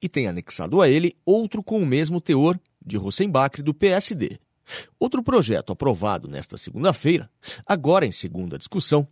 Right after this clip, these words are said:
cria a Semana Estadual de Prevenção e Combate à Microcefalia. A iniciativa foi proposta por Schiavinato, do P P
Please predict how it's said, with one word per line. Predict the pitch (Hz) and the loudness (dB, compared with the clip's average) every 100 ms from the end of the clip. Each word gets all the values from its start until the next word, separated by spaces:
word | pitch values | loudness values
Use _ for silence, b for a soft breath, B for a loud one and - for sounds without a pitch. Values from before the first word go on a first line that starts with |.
| _ B B B | _ B B B
cria | - 226 220 | -4 0 2
a | |
Semana | - 202 156 180 | 2 0 0 0
Estadual | 175 196 170 131 147 | -2 -2 2 4 4
de | 143 | 0
Prevenção | - 175 165 110 - 170 | 0 0 0 -2 -2 0
e | 190 | 0
Combate | 208 131 123 127 139 - | 0 2 2 0 -6 -4
à | 165 | -2
Microcefalia. | 160 214 - 208 - 202 165 90 65 - _ _ B B B _ | 0 -2 -2 -2 -2 0 0 0 -4 -10 _ _ B B B _
A | |
iniciativa | 82 107 156 - - 226 113 | -8 -2 0 0 0 0 0
foi | 107 | -4
proposta | 160 208 - 156 170 185 | 0 0 4 2 2 -2
por | - 185 | -2 -2
Schiavinato, | - 175 190 202 131 90 - | 0 2 2 2 0 0 -6
do | 98 | -2
P | 233 | 0
P | - 143 | 2 0